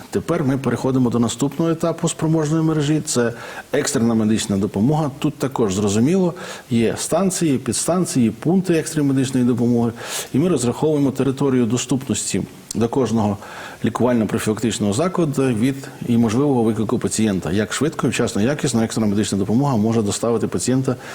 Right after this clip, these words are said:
до лікувально-профілактичного закладу, щоб врятувати його життя. Ну і на кінець нам треба визначити заклади, які ми,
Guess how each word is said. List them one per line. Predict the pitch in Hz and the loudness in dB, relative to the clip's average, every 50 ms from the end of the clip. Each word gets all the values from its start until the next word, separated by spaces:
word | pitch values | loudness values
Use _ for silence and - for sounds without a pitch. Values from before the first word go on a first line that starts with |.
| - - - - | -14 -14 -10 -2
до | - 117 131 127 | 0 2 2 2
лікувально-профілактичного | 117 - - 104 113 113 110 98 92 110 107 - 110 107 95 113 107 92 - 98 92 | 2 0 0 0 2 2 2 0 0 -2 -2 0 0 -2 0 -2 -2 -2 -2 -2 0
закладу, | 104 135 127 - 165 143 120 | 0 0 0 0 0 0 0
щоб | - 120 117 | 0 0 0
врятувати | 107 110 98 107 98 110 107 104 107 | 0 0 0 2 0 0 0 2 0
його | 101 98 107 | 0 0 0
життя. | 101 98 90 - - - - - - - - - - - - - - - | 0 -2 -4 -4 -8 -10 -10 -12 -16 -14 -12 -10 -8 -8 -10 -12 -4 0
Ну | 147 170 | 0 2
і | 196 | 4
на | 202 208 | 2 2
кінець | 185 196 202 202 196 190 180 - - - - - - | 2 2 2 2 2 2 0 -4 -8 -12 -18 -6 -2
нам | 113 104 110 | -2 0 2
треба | 120 127 127 | 2 2 2
визначити | 123 139 139 143 131 147 147 | 2 2 2 0 0 0 0
заклади, | 131 175 202 196 196 185 156 143 | 2 2 0 2 0 0 2 2
які | 117 92 98 104 107 104 - - 151 | 2 2 2 0 -2 -2 -2 0 2
ми, | 135 127 139 147 151 | 2 2 2 0 -2